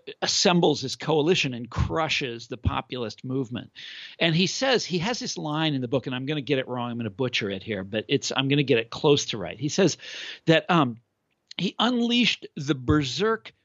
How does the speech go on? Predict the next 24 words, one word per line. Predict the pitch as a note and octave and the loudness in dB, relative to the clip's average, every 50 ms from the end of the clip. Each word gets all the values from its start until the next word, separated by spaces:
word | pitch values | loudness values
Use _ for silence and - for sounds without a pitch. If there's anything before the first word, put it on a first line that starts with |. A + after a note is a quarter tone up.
| _ _ | _ _
fighting | - - - - - - F3 G3 G3+ F#3 G3+ G3+ E3+ E3 D3+ - _ _ _ _ | -18 -18 -18 -14 -6 -2 0 0 0 0 -2 -2 -2 -4 -6 -10 _ _ _ _
power | - - - - - D#3 E3 C3 A2+ B2 A#2+ A#2+ - _ _ _ _ _ _ | -6 -4 -4 -2 -2 0 0 0 0 -2 -4 -8 -12 _ _ _ _ _ _
of | D3+ D3+ C#3+ | -2 -2 -2
his | A#2 G#2 C3+ C3+ A#2 - - | -4 -4 -6 -6 -6 -6 -8
class. | - - - - - D3 C3 B2 G#2 F2 - - - - - - - - _ _ _ _ _ _ _ _ _ _ _ _ _ _ _ _ _ _ _ _ _ _ _ _ _ | -10 -12 -12 -6 -4 -2 -2 -2 -4 -8 -10 -8 -8 -8 -8 -8 -10 -14 _ _ _ _ _ _ _ _ _ _ _ _ _ _ _ _ _ _ _ _ _ _ _ _ _
And | F3 D#3 - - | -2 -2 4 4
admittedly, | G3+ E3 D#3+ G#3 C4+ C#4 G#3+ F3 F3 E3+ D#3 - | 4 4 6 4 4 4 4 4 4 4 4 4
it's | E3 D#3 D3+ - - | 2 0 0 0 0
like, | D#3 C3+ C3+ - - - | 0 0 0 -2 -6 -6
it's | D#3+ C#3+ - - | -6 -6 -6 -6
kind | - F3+ F#3+ F#3 F3 | -6 -6 -2 -2 0
of | C#3 | 0
a | C3+ | 0
Marxist | C#3 C#3 C#3+ C#3+ D3 C#3 - - D3+ C3+ - - D3+ | 0 2 0 0 0 -2 -2 -2 -4 -4 -2 -2 -2
analysis, | C#3 C3+ C3 C3+ C#3 C#3 C3+ - - B2 - - | 0 2 2 2 2 2 2 0 -2 -4 -4 -4
this | C3+ - | -8 -8
kind | - - C#3+ C3+ | -4 -4 -4 -4
of | A#2+ - | -4 -6
class | - - - D3 C3+ C#3 C3 - | -6 0 2 4 4 4 2 -2
reductionism, | - C#3+ B2+ C3 C3 B2 - - D3+ B2+ A#2 - A#2+ | -4 -4 -2 -2 -2 -2 -2 -4 -4 -4 -4 -4 -4
but | A#2+ B2 A#2 | -4 -4 -2
this | - C#3+ - - - - - - - - - - - | 0 -2 -2 -2 -8 -12 -16 -16 -16 -16 -14 -4 0
idea | E3+ D#3+ D#3 C#3+ D#3 G#3+ B3 C4+ C4 B3 A3+ D#3+ | 2 2 2 0 -2 -2 0 4 4 4 4 2
that, | - E3 C3 B2 D#3+ E3 D#3+ E3+ E3 - - | -2 -6 -4 0 2 4 4 4 2 2 -2